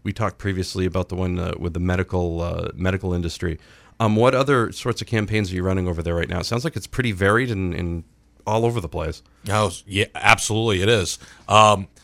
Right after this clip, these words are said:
Speaker 2: how about completely opposite from medical or healthcare apparel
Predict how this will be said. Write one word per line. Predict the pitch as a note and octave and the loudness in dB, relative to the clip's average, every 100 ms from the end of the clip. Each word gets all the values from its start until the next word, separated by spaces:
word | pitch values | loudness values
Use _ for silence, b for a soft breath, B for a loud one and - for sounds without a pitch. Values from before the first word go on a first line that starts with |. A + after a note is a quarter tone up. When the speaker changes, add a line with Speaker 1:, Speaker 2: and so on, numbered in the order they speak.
| b b b b b | b b b b b
Speaker 2:
how | D#3 | 4
about | D3+ | 4
completely | - A2+ - G3 G3 F#3 | 2 -4 -2 0 0 0
opposite | - B2 - A2+ A2 G2+ | 2 2 2 -4 -4 -6
from | - A2 F#2+ F#2+ G#2+ | 0 2 2 0 2
medical | A2+ C3 C3 | 4 4 4
or | B2 A#2 F2+ | 4 4 2
healthcare | - A#2+ - - A2+ G2+ | 2 2 0 -2 2 2
apparel | F#2 - G#2 A2+ C3+ | 0 0 6 6 4